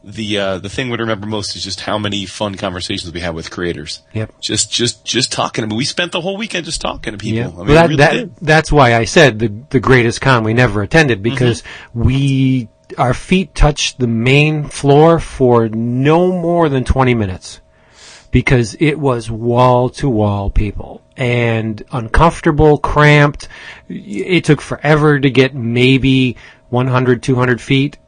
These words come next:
Speaker 2: Uh, so we just turned around and got the hell out, and we never went back. We spent the entire convention, four days, in Artist Alley,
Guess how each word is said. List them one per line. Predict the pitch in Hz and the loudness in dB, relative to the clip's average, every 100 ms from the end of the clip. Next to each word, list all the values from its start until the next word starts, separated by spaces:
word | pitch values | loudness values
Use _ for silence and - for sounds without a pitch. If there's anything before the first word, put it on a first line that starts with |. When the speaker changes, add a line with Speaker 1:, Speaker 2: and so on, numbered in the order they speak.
| - | -4
Speaker 2:
Uh, | 120 113 | -2 0
so | - 131 | 2 2
we | 135 | 2
just | 127 120 | 0 -4
turned | - 156 | -2 -2
around | 156 151 147 147 139 | 2 4 6 4 2
and | 127 | -4
got | 113 113 | -4 -4
the | 120 | -4
hell | 110 107 | -2 -2
out, | 101 98 - | -2 -6 -8
and | 127 117 | -6 -2
we | 113 | 0
never | 113 117 120 113 | 0 0 0 0
went | 110 | -2
back. | 110 104 - | -2 -4 -6
We | |
spent | 107 - 120 | -6 -2 -2
the | 113 | -2
entire | 104 - - 143 147 | -6 -6 0 2 2
convention, | 151 131 117 107 113 107 - - - - | 2 2 2 0 -4 -6 -14 -20 -20 -20
four | - - 123 156 | -8 0 4 6
days, | 165 151 123 104 101 - - - - _ _ _ - | 6 6 4 2 -6 -14 -18 -20 -20 _ _ _ -6
in | 135 | -4
Artist | 120 110 113 - | 0 0 -2 -2
Alley, | 107 98 107 | -4 -4 -10